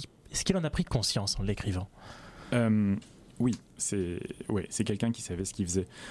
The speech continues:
Speaker 2: Euh, et, et, et qui, quand on lit ses, sa correspondance, euh, on voit que, euh, il, il, il voyait des, des faiblesses ou des manques dans les auteurs précédents et il, il les décrit,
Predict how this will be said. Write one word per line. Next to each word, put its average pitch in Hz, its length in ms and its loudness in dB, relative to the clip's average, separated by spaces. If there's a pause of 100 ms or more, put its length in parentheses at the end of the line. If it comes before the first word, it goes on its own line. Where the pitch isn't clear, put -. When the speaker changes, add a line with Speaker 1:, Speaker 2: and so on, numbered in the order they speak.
(200)
Speaker 2:
Euh, 85 520 4 (120)
et, 90 380 2
et, - 320 -2
et 98 40 -2
qui, 98 280 -2
quand 98 220 0
on 110 80 4
lit 113 120 4
ses, 90 260 -2
sa 87 140 -4
correspondance, 98 680 -2 (100)
euh, 90 400 4 (100)
on 98 80 2
voit 98 240 2
que, 98 420 0
euh, 85 760 0
il, 82 360 0
il, 85 380 0 (800)
il 95 80 2
voyait 95 260 2
des, 82 560 -4
des 82 80 -4
faiblesses 104 440 -2
ou - 40 -2
des 90 120 0
manques 107 340 2 (260)
dans 110 260 4
les 90 200 -2
auteurs 92 220 -4
précédents 92 480 -2
et - 80 -2
il, 85 220 -2
il 87 200 0
les 92 80 2
décrit, 98 340 -4